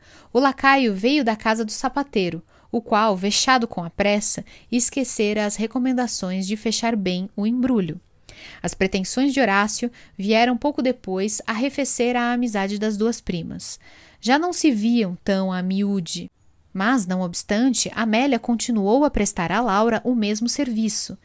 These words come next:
e essa, coagida pela necessidade, foi obrigada a aceitá-lo. Iam as coisas por esse teor quando teve lugar o baile do Azevedo. Depois da primeira quadrilha,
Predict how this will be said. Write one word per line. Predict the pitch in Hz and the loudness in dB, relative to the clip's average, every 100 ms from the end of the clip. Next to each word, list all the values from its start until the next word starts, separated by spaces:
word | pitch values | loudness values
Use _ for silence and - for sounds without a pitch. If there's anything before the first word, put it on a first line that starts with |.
| - - | -20 -8
e | 180 | -2
essa, | 175 175 196 254 | 0 0 0 -2
coagida | - 214 190 185 165 165 | 0 0 0 -2 -4 -8
pela | - 170 | -8 -6
necessidade, | 175 214 247 - 254 185 180 196 - - _ | -2 -2 -2 -2 0 0 0 -4 -10 -20 _
foi | - 269 254 | -4 0 2
obrigada | 254 277 180 160 160 170 - _ | 2 -2 -2 -2 -4 -6 -10 _
a | 175 160 | -4 -2
aceitá-lo. | - 208 214 190 151 180 185 - _ _ - - - - - - | -2 -2 -4 -6 -8 -10 -16 -20 _ _ -20 -20 -20 -20 -20 2
Iam | 392 427 370 | 4 6 4
as | 285 | 0
coisas | - 311 277 | 2 2 0
por | - 196 | -2 0
esse | 185 - | 0 -2
teor | 220 320 214 202 220 - - _ | 0 2 4 2 -2 -12 -20 _
quando | 320 302 302 | 2 4 2
teve | 311 226 226 226 | 2 4 4 2
lugar | 262 320 196 175 180 208 | 2 2 2 2 0 -2
o | 277 | 0
baile | 226 165 165 185 | 2 2 0 -2
do | 196 180 | -2 -2
Azevedo. | 180 240 240 285 247 170 - _ _ - - - - | 0 -2 2 2 2 -2 -16 _ _ -20 -20 -20 -4
Depois | 208 220 359 | 0 4 4
da | 277 | 4
primeira | 226 190 170 | 0 0 -2
quadrilha, | - 160 185 226 185 | -4 -4 0 0 0